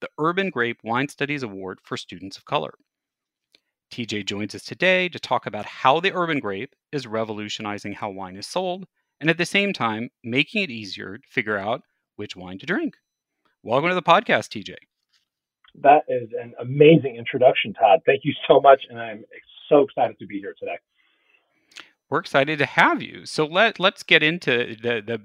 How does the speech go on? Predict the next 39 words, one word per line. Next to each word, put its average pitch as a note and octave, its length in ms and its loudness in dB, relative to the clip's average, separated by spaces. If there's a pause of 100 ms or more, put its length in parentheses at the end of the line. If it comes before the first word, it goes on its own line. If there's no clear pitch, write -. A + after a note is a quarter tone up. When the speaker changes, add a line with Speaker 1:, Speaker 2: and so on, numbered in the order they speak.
Speaker 1:
the A2+ 120 -10
backstory G#2+ 840 0
from G#2 220 -10
that G#2+ 260 -10 (240)
introduction, B2 720 -6
which A2 360 -10
is, G#2+ 280 -14 (460)
you G#2+ 100 -10
know, F#2+ 140 -14 (800)
just - 200 -8
the G#2+ 60 -12
facts. A2 440 -8 (140)
<laughs> - 140 -20
So - 580 4 (280)
Speaker 2:
<laughs> G#3 300 0
Speaker 1:
how F3+ 180 8
did A3 200 2
you G3+ 100 2
end F#3+ 120 4
up F3+ 120 0
opening F3+ 320 0
your D#3 100 0
wine D#3+ 240 0
store? G#2 240 -6
What, A2 260 0
what B2+ 220 -2
led C3 200 0
to A#2 80 -20
that? - 200 -16 (960)
Speaker 2:
I D3 60 8
mean, C3 160 2
what D#3 180 10
led C#3 200 2
to C3+ 100 2
it? - 160 0
It's - 100 -20
a, G#2+ 220 -6
it's - 140 -20
a A2 180 -10